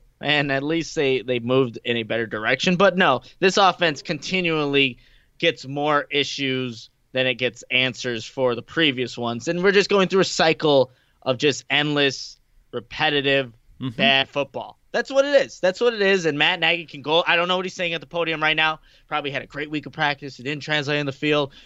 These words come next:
Speaker 1: Mitch, uh, liked his decisions, backing him up. "Oh, we're gonna rebound adversity." Shut up.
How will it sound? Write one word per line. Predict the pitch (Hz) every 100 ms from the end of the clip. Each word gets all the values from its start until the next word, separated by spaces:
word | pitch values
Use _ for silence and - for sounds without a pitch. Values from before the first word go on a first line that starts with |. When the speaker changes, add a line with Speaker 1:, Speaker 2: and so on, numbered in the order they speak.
| -
Speaker 1:
Mitch, | 135 151 151 - - -
uh, | 135 131 131
liked | 143 151
his | 165 135
decisions, | 147 - 165 139 156 135 - -
backing | 143 156 165
him | 160 160
up. | 156 156 - _ _
"Oh, | 143 160 160
we're | 156
gonna | 151 156
rebound | 139 156 147 151 151 151 - -
adversity." | 151 135 160 - 165 139 _ _ _ _ _
Shut | - - - 208
up. | 131 95